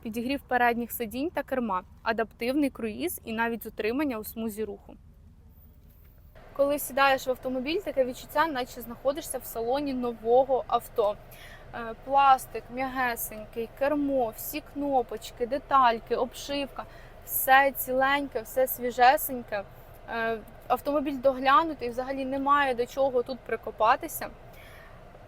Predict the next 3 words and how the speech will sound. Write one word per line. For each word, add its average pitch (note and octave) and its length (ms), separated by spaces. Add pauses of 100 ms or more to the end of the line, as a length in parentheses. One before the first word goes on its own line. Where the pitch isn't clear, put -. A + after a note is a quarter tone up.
(340)
Дуже A#3+ 580 (140)
якісна G#3+ 720 (240)
шкіра, C#4 600